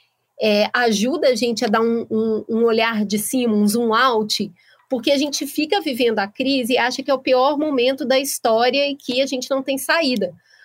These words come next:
Mas, na verdade, a gente tem muito da saída no nosso passado. A gente vem amadurecendo e crescendo muito. Se tem uma coisa que eu e a Juliana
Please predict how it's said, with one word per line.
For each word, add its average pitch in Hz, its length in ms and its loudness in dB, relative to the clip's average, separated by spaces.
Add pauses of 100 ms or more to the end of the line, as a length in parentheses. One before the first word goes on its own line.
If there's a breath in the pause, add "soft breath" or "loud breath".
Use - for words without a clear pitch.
Mas, 240 140 2
na 277 80 2
verdade, 277 600 0 (340)
a 285 60 2
gente 302 300 0
tem 330 180 0
muito 381 280 0
da 269 140 2
saída 240 420 0
no 240 140 2
nosso 214 380 0
passado. 196 800 -2 (320)
A 240 100 0
gente 285 320 0
vem 285 300 0
amadurecendo 254 840 0
e 233 40 -6
crescendo 226 580 0
muito. 214 520 0 (200 soft breath)
Se 269 160 -4
tem 269 140 0
uma 330 200 -2
coisa 262 280 0
que 233 160 -2
eu 233 120 4
e 269 80 2
a 277 80 2
Juliana 208 580 -2